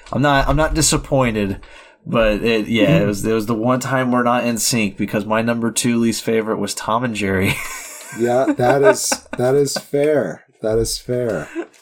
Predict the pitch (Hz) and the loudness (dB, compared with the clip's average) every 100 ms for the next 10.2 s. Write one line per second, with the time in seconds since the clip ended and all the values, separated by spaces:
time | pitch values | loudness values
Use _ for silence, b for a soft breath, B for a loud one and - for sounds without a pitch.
0 | B B 302 - 240 - 139 131 135 147 | B B -20 -10 -8 0 0 0 0 2
1 | 135 - 131 - 120 127 147 147 147 143 | 2 0 -2 0 -2 2 2 2 -2 0
2 | 139 131 131 123 117 117 123 113 110 107 | 0 0 2 2 4 4 2 2 0 0
3 | 113 107 107 120 147 - - 123 107 127 | -2 0 2 2 2 -2 -8 -8 -2 -2
4 | 135 - 123 113 110 110 107 - 117 101 | -2 -4 0 2 2 0 -4 -2 -2 -2
5 | 90 98 110 104 92 110 135 127 - 113 | -6 -4 -2 0 -2 -2 -2 -2 -2 -2
6 | 101 107 104 98 92 107 101 95 107 110 | 0 0 -2 -4 -4 -2 -2 0 0 0
7 | 117 110 107 104 104 98 104 - 101 - | -2 -2 -4 -2 -2 -2 -4 -4 -6 -8
8 | B B B B - 107 104 113 - 104 | B B B B -2 0 2 0 0 0
9 | 104 110 127 123 127 123 123 123 110 107 | 2 2 0 0 -2 -2 -2 -2 0 0
10 | 104 104 | 0 -4